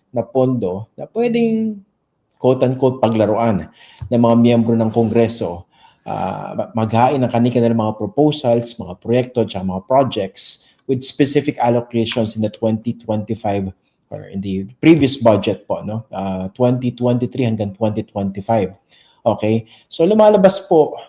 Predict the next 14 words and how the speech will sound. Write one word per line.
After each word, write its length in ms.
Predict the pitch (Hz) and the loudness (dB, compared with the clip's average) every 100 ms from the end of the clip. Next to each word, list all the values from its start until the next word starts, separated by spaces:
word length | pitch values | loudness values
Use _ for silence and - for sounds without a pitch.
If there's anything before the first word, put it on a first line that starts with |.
| _ | _
ito 320 | 180 170 208 | -8 -4 -2
yung 240 | 202 180 135 | 0 2 4
bagong 400 | 135 139 143 - | 4 2 -4 0
klase 400 | 120 117 127 117 | 2 2 0 0
ng 240 | 117 - | 0 0
pork 240 | 120 - | -2 0
barrel 320 | 110 104 98 98 | 0 2 2 -2
ng 80 | 110 110 | -2 -4
ating 240 | 107 113 | -4 -4
mga 240 | 104 98 101 | -2 0 2
napakagaling 640 | 107 107 - 117 101 104 | 0 0 -4 -2 0 0
na 80 | 98 | 0
mga 160 | 98 95 | -2 -2
kongresista. 800 | 98 101 98 127 - 80 82 | -4 -4 -2 -4 -4 -10 -14